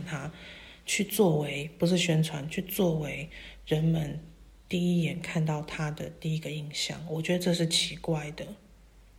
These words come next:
这个对我来讲就是有逻辑上矛盾的问题了。就是譬如我，譬如我是一个很爱海豚的人，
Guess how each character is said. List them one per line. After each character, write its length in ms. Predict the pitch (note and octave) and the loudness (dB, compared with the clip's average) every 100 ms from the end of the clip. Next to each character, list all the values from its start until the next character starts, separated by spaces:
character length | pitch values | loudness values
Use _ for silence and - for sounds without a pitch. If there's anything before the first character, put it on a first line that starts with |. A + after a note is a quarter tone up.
| - - - - - - - - - - - - - - | -20 -20 -20 -20 -20 -20 -20 -20 -20 -20 -20 -20 -20 0
这 100 | G3+ | 2
个 240 | E3+ D3+ D#3+ - - - - | 4 2 0 -12 -18 -16 0
对 100 | G3 | 2
我 100 | E3 | 4
来 160 | D3+ D#3 | 2 0
讲 220 | D#3+ D3 | -2 -4
就 140 | - | -2
是 120 | D#3+ E3 | 0 0
有 140 | D3+ | 0
逻 180 | D3+ D3+ | 0 -2
辑 160 | D#3 | -4
上 220 | D3 D#3 D3+ | -2 0 0
矛 160 | C#3+ | -2
盾 220 | D3 D3+ | 0 0
的 80 | C#3+ | 0
问 260 | C#3+ D3 D3+ | -4 -6 -6
题 240 | - - | -6 -6
了。 180 | - F#3+ F#3 - - - - - - - - - - - - - - - - - - - - - - - - - - - - - - - | -6 -6 -8 -10 -10 -10 -10 -8 -8 -8 -6 -6 -6 -6 -6 -6 -6 -8 -10 -14 -16 -18 -16 -16 -18 -18 -20 -20 -20 -20 -20 -20 -20 -16
就 160 | - G3+ | 2 4
是 200 | F#3 F#3+ | 6 4
譬 220 | - D#3 | 4 2
如 340 | D3+ D3+ D#3+ E3 | 0 2 2 2
我， 300 | D3 - - - | 0 0 -10 -12
譬 160 | - F#3+ | 0 4
如 180 | E3 D#3+ | 6 4
我 120 | D3+ | 2
是 200 | D3 - | -2 0
一 160 | E3 D#3+ | 4 4
个 280 | D#3+ D3 F3 - - - - - - - - - - - - - - - - - - - - - - | 2 -2 -6 -12 -20 -20 -20 -20 -20 -20 -20 -20 -20 -20 -20 -18 -16 -16 -16 -20 -20 -20 -20 -20 -8
很 200 | - D#3+ | -4 -2
爱 260 | F#3+ F#3+ | 2 2
海 240 | E3 - D3 | 2 0 -6
豚 320 | - D3+ D3+ | -6 -6 -4
的 100 | D#3 | -4
人， 300 | D#3 - F3 | -4 -8 -12